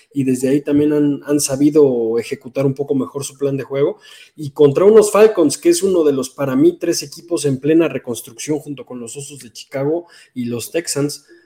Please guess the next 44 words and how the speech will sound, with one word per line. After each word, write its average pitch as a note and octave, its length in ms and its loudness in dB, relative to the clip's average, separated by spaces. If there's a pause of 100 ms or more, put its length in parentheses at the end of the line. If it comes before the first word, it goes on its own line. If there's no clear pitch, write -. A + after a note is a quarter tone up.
(120)
pero B2 320 -4
que C3+ 100 -4
en B2+ 100 -2
este C#3+ 200 -2
caso D#3 280 -2
de D3 40 0
los B2 160 -4
Falcons D#3 440 -2
no D#3 160 0
ha, E3+ 140 0
no F3 180 0
ha, G#3 160 8
no F#3 120 2
ha G3 60 2
sido G#3 280 2
tan C3+ 180 0
mala F3+ 280 0
con D3+ 180 0
un F3+ 160 0
Mariota, D#3+ 720 0 (380)
este, A2+ 1120 -6
pues, C3+ 180 -2 (480)
que F3+ 160 4
no, G#3 340 6
que F#3+ 120 2
no C4+ 300 4
ha C#4 60 4
estado B3+ 440 2
tan E3+ 180 0
mal G3+ 160 0
como F3+ 220 -2
en E3 60 0
otras F3 280 -4
temporadas, C#3+ 560 -4
pero C3+ 160 -2
que B2 80 -10
tampoco B2 760 -4 (380)
va C3 60 -4
a C3+ 40 -2
dar B2+ 220 -2
ya C3 140 0
muchos C3 440 -2
bríos B2+ 360 -2
de, G2+ 400 -8